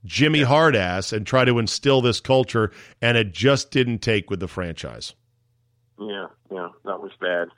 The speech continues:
Speaker 2: Um, you know, there was, uh, the Redskins had a coach by the name of Otto Graham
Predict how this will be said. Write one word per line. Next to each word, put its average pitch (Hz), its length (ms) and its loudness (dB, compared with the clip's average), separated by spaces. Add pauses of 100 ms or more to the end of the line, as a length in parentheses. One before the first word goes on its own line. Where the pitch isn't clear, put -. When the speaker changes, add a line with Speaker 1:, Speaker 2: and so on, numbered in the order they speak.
(160)
Speaker 2:
Um, 92 560 -6 (300)
you 101 60 -4
know, 95 200 -4 (340)
there 123 100 4
was, 127 200 4
uh, 117 420 0
the 117 80 -12
Redskins 156 360 -4
had 131 120 -2
a 120 40 -10
coach 135 300 -6 (100)
by 113 120 -6
the 117 80 -8
name 117 140 -6
of 104 240 -8
Otto 120 340 -4
Graham 107 640 -8